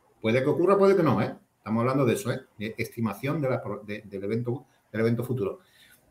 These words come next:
Si yo sé que en el futuro mis ventas van a caer o van a subir,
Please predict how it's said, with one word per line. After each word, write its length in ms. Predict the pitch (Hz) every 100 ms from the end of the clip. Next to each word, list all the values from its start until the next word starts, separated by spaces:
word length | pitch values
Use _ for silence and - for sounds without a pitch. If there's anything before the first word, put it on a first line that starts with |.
| _
Si 220 | - 147
yo 140 | 156 196
sé 240 | 220 156
que 280 | - 131 131
en 160 | 135 135
el 140 | 160
futuro 680 | 151 160 208 170 98 - -
mis 460 | 117 120 131 139 120
ventas 360 | 160 180 165 117
van 140 | 123
a 80 | 123
caer 400 | 135 147 127 -
o 140 | 101 98
van 160 | 113
a 100 | 120
subir, 540 | 123 180 226 247 -